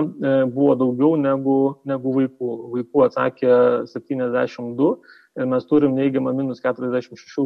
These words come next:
koeficientų. Tai reiškia, kad, e, kad, e, maždaug toks skirtumas yra, kiek tų tėvų vaikų, kurie pasirinko šitą atsakymą, e, nepasirinko tokio pačio atsakymo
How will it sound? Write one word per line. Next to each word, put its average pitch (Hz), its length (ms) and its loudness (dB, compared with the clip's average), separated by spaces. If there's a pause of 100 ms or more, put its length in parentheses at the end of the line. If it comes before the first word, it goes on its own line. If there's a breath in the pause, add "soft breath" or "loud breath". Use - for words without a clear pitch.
koeficientų. 123 640 -4
Tai 127 160 -2
reiškia, 131 400 0
kad, 123 240 0
e, 123 120 4 (340)
kad, 120 180 -4
e, 127 140 -2 (280)
maždaug 131 420 -4
toks - 260 0
skirtumas 131 500 -6
yra, 131 300 0 (260)
kiek - 240 4 (340)
tų 170 120 4 (100)
tėvų 139 260 4 (120)
vaikų, 123 320 0
kurie 139 240 2 (220)
pasirinko 135 480 -6
šitą 120 280 -8
atsakymą, 156 540 -4
e, 131 100 -4
nepasirinko 135 720 0
tokio 123 220 -4
pačio - 260 -6
atsakymo 127 480 -2